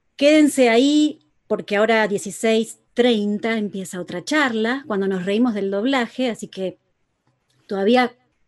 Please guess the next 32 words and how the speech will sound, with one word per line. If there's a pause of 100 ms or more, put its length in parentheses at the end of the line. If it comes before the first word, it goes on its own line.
(480)
hasta
las
siete
y
pico
de
la
tarde (200)
tenemos
dos
charlas
más
por
delante,
así
que (360)
no
se
vayan
y
sigan,
porque
esto
sigue
hasta
el
diecinueve
de,
de
diciembre. (520)
Aprovechen,
insisto,